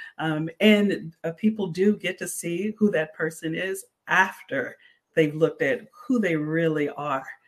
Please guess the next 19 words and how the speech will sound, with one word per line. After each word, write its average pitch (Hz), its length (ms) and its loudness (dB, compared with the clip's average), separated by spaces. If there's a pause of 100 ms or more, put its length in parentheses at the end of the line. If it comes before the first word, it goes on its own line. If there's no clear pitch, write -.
(380)
So 180 100 -2
after 165 460 4
it's, 156 280 0
you 175 60 0
know, 156 100 0
spending 180 440 -2
some 175 180 -6
time 165 340 0
and, 156 240 -2
and 156 260 -2
realizing, 156 640 0
"Do 165 140 0
I 185 100 2
wanna 175 320 0
go 175 160 -2
further 165 380 0
in 170 100 -2
this 160 180 -2
journey?" 160 400 -6